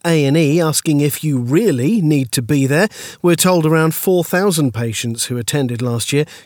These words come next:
could have been dealt with at a G P or pharmacy. And feral ferrets are becoming a problem in every parish in Guernsey.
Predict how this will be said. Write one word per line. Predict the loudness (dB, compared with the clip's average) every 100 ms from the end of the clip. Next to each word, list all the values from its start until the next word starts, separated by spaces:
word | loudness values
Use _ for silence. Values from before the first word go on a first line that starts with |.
| -4
could | -2 -2
have | 0
been | -2
dealt | 0 0 0
with | -2 -4 -4
at | -4
a | -4
G | -2 -4
P | -2 -4 -4 -4
or | -6
pharmacy. | -4 -2 0 2 0 -2 -6 -14 -16 -18 -4
And | -2 0
feral | 2 2 4 2
ferrets | 0 -2 0 0 -2 -2 0
are |
becoming | 0 0 2 2
a | 0
problem | 0 0 2 2
in | 2 2
every | -2 0 0 -2
parish | -2 -2 0 0 0
in | -2
Guernsey. | 2 2 4 2 -2